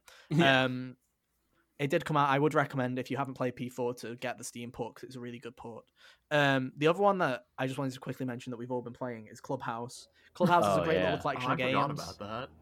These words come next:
Speaker 1: That
Speaker 2: Yeah.
Speaker 1: didn't even,
Speaker 2: It's a
Speaker 1: like,
Speaker 2: great little
Speaker 1: occur to me.
Speaker 2: collection of games. I just wanted to mention it, but again, we're not gonna talk about it. So I
Speaker 3: Go
Speaker 2: guess
Speaker 3: check
Speaker 2: the
Speaker 3: out
Speaker 2: first
Speaker 3: one
Speaker 2: one
Speaker 3: of
Speaker 2: that
Speaker 3: our
Speaker 2: I'm gonna,
Speaker 3: reviews if you
Speaker 2: yeah.
Speaker 3: wanna
Speaker 2: I
Speaker 3: want our
Speaker 2: guess,
Speaker 3: thoughts
Speaker 2: yeah.
Speaker 3: on it.
Speaker 2: I guess the, yeah, we've got podcasts on them.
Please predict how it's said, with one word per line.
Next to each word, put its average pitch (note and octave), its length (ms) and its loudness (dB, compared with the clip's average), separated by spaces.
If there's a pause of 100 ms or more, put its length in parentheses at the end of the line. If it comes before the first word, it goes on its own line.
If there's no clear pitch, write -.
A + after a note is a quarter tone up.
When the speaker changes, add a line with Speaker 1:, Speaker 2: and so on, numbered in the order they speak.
(140)
Speaker 1:
That A2 60 2
Speaker 2:
Yeah. C3+ 160 0
Speaker 1:
didn't G2 160 -2
even, F2+ 240 -4
Speaker 2:
It's F2+ 80 -2
a F#2 40 0
Speaker 1:
like, - 40 -4
Speaker 2:
great F#3 160 2
little F3 140 4
Speaker 1:
occur - 20 4
to - 80 0
me. F#2+ 40 -2
Speaker 2:
collection A#2+ 320 0
of B2+ 60 -2
games. C3+ 480 -2 (240)
I C#3+ 80 4
just D3 140 -2
wanted D3+ 180 0
to C#3+ 60 -6
mention C3+ 340 -2
it, C3 140 -6 (960)
but B2+ 220 0 (140)
again, C#3 280 -2
we're C3 60 0
not C3 100 -2
gonna C3+ 100 -4
talk A#2+ 200 -6
about A2+ 160 -6
it. - 40 -12
So D3 140 0
I D#3 100 4
Speaker 3:
Go D#3+ 80 -2
Speaker 2:
guess A3 200 6
Speaker 3:
check - 40 -6
Speaker 2:
the F#3+ 80 -4
Speaker 3:
out - 40 0
Speaker 2:
first G3 200 2
Speaker 3:
one G3 100 0
Speaker 2:
one F3+ 60 4
Speaker 3:
of E3 60 2
Speaker 2:
that D#3+ 60 0
Speaker 3:
our D#3 40 2
Speaker 2:
I'm D#3+ 80 -2
gonna, D#3 280 -2
Speaker 3:
reviews A2 180 -12
if - 60 -16
you C#3+ 120 -10
Speaker 2:
yeah. G2 80 -12
Speaker 3:
wanna G#2+ 300 -4 (120)
Speaker 2:
I C#3+ 100 -2
Speaker 3:
want E3 120 -4
our G#3+ 180 2 (100)
Speaker 2:
guess, G#2 80 -8
Speaker 3:
thoughts A#2 280 -6
Speaker 2:
yeah. A2 60 0
Speaker 3:
on A2 140 0
it. C3 160 -4 (1000)
Speaker 2:
I D#3+ 80 0
guess F3+ 180 -6
the, C#3 320 -4
yeah, A#2 220 -14
we've C#3 160 -6
got F#3 180 0
podcasts C#3 400 -2
on A#2 140 -8
them. A2+ 180 -14